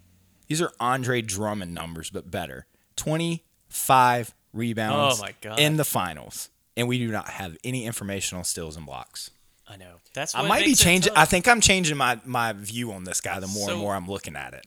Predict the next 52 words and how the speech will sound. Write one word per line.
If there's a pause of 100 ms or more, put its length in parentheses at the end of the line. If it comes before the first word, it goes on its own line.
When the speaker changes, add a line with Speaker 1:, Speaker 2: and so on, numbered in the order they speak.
(100)
Speaker 2:
So
that's
why
this
was
so
Speaker 1:
Damn.
Speaker 2:
hard
for
me
to
rank,
because (380)
I (220)
get
your
argument.
I
totally
get
it. (160)
Like, (640)
from
what
you've
said
before.
Speaker 1:
Wow. (200)
Speaker 2:
He
did
play
in
a
different
era. (540)
But (220)
I
have
him
at
six
because
I
feel
like (960)
he's
the
ultimate
winner
of
all
time.